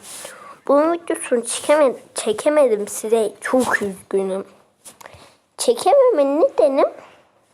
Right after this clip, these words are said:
<clears throat> çekememenin nedenim arkadaşlar kesinlikle bilerek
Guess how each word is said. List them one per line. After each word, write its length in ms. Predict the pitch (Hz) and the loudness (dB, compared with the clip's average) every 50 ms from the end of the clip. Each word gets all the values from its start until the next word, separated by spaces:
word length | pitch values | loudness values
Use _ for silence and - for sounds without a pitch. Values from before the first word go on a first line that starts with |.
| _ _ _ _ _ _ _ _ _ _ _ _ _ _ _ _ - | _ _ _ _ _ _ _ _ _ _ _ _ _ _ _ _ 0
<clears throat> 360 | 302 294 269 240 202 185 196 220 - _ - - - _ _ _ _ _ _ _ _ _ _ _ - - - - - - - - - - | 2 4 4 2 2 -2 -6 -10 -16 _ -16 -16 -16 _ _ _ _ _ _ _ _ _ _ _ -16 -16 -16 -16 -20 -20 -20 -20 -18 -8
çekememenin 760 | - - 233 480 - 285 311 320 320 302 294 285 262 254 262 | 0 0 0 0 2 0 2 2 2 4 2 2 2 2 2
nedenim 460 | 294 320 330 330 311 285 262 247 226 | 0 0 2 4 2 2 2 0 -2
arkadaşlar 840 | 226 226 226 240 247 - 302 277 277 - - - - - - 233 - | -2 -2 -2 -4 -4 -2 0 0 0 0 -2 -8 -6 -4 -4 -4 -6
kesinlikle 1160 | - - 226 226 - - - 214 214 214 220 220 226 247 269 269 262 - - 262 277 277 285 302 294 - - - - _ _ _ _ - - | -4 -4 -4 -4 -4 -8 -4 -4 -4 -2 -2 -2 0 0 0 0 -2 -6 -4 0 0 0 0 0 -4 -14 -20 -20 -20 _ _ _ _ -8 -6
bilerek 420 | 240 240 254 277 302 269 226 - | 0 2 2 4 4 2 0 -2